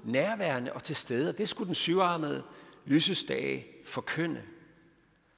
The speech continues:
For syvtallet, det er Helligåndens tal, det er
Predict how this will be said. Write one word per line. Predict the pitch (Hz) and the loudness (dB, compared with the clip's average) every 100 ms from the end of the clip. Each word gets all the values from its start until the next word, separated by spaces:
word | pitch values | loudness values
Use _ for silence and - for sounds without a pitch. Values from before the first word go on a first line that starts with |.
| _ - | _ -4
For | 147 | 2
syvtallet, | - 233 - 160 139 123 110 - - - - - - _ - | 4 4 4 4 4 4 0 -6 -20 -20 -20 -20 -20 _ 2
det | 175 202 | 4 6
er | 160 113 113 - - | 6 4 -6 -16 -4
Helligåndens | 113 185 240 170 127 - | 0 2 4 2 0 -2
tal, | - 120 156 202 - - - - - - _ _ _ _ - | 2 4 4 0 -8 -20 -20 -20 -20 -20 _ _ _ _ 4
det | 180 | 8
er | 175 147 | 10 8